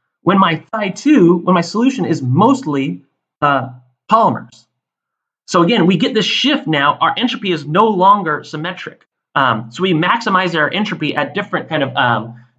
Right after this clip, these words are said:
uh, kind of scenarios here. So the system is primarily composed of polymers here. So when my system is mostly, po-, my volume fraction is more polymers,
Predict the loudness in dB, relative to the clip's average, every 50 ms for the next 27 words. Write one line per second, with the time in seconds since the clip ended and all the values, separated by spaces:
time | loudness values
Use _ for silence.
0 | _ -6 -2 -2 0 -2 -2 -2 -4 -4 -4 -2 0 2 2 4 4 2 0 -2
1 | -2 -4 -6 -6 -6 -10 _ _ _ _ _ _ -2 0 0 0 0 -4 -8 -16
2 | _ _ -16 -10 -4 -4 -2 -2 0 0 2 2 2 0 -2 -6 -10 _ _ -4
3 | -4 -4 -2 -2 -2 0 0 0 2 2 2 2 0 0 0 -2 0 2 2 4
4 | 4 4 2 -2 -4 -6 -6 -4 0 2 2 2 2 2 0 -2 -6 -10 -14 -16
5 | -18 _ _ _ _ _ _ _ _ _ _ _ _ _ _ _ _ _ _ _
6 | -2 0 2 2 0 0 0 0 0 0 0 -2 -2 -2 0 0 0 0 0 0
7 | 0 0 0 -2 -6 -6 -6 -6 -6 -2 -2 -2 -2 0 0 2 2 2 2 0
8 | -2 -4 -4 -4 -4 -6 -6 -6 -6 -4 -4 -2 0 0 0 2 2 2 2 2
9 | 2 0 -2 -2